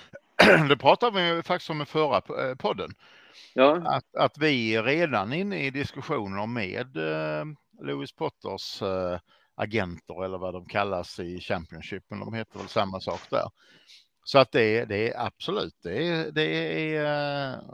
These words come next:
Speaker 1: full riktighet i de ryktena.
Speaker 2: Mm. Eh, det jag har sett är att han ser faktiskt väldigt, eh, pigg ut. Så se-, sen skulle det sägas att, eh, han är väl en o-, lite oslipad och sådär, men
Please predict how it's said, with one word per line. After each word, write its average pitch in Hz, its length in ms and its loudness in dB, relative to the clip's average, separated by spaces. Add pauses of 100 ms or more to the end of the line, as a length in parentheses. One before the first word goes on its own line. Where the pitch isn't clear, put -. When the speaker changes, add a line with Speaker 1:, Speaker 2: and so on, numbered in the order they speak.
(420)
Speaker 1:
full 185 360 0
riktighet 131 1040 -4
i 110 200 -4
de 104 240 -4
ryktena. - 420 -14 (1040)
Speaker 2:
Mm. 151 240 -14 (680)
Eh, 143 140 4
det 120 80 4
jag 123 180 4
har 120 160 4
sett - 360 -2
är 117 80 6
att 110 120 -2
han 117 180 -2
ser 107 180 -2
faktiskt 110 400 -4
väldigt, 131 560 2
eh, 170 180 10 (140)
pigg 117 220 2
ut. 107 160 4
Så 113 140 2
se-, 104 180 4
sen 127 280 4
skulle 120 300 2
det 107 80 0
sägas 104 360 4
att, 98 200 -4
eh, 95 180 4
han 98 140 2
är 92 60 2
väl 92 140 -6
en 87 80 -14
o-, - 240 -20
lite 107 380 -4
oslipad 123 640 2
och 101 80 -2
sådär, 101 280 4
men 104 360 2